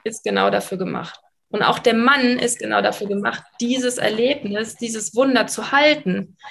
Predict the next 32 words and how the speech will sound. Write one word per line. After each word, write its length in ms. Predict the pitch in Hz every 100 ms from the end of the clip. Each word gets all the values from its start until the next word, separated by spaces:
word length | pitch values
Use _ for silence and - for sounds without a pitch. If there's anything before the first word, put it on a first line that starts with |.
| - - -
und 180 | 226 226
zu 100 | 233
führen 480 | - 262 247 214
und 200 | 208 196
da 140 | 208 220
also 280 | - 208 214
auch 460 | - 214 220 - - _ _ _ -
eine 120 | 214
gewisse 340 | 208 226 -
Stärke 460 | 208 - 226 233 202
reinzugeben 520 | - 196 190 190 196
und 80 | 196
eine, 140 | 202
eine 320 | - 170 202
gewisse 320 | 202 208 - 202
Ruhe 320 | 220 226 190
reinzugeben. 680 | 185 175 190 190 190 196
Und 360 | 190 196 190 190 - _ _ _ _ _ _ _
dafür 320 | 165 269 285
bin 160 | 269 269
ich 140 | 269
da 360 | 269 277 285 214
und 220 | 196 196
da, 420 | 214 220 220 - - -
da, 140 | 226
dafür 400 | 226 220 220 233
brennt 360 | - 208 233 240
tatsächlich 480 | 254 220 220 220
auch 100 | 214
mein 180 | 220 208
Herz, 420 | 208 220 214 196
einfach 600 | - 202 196 202 196 -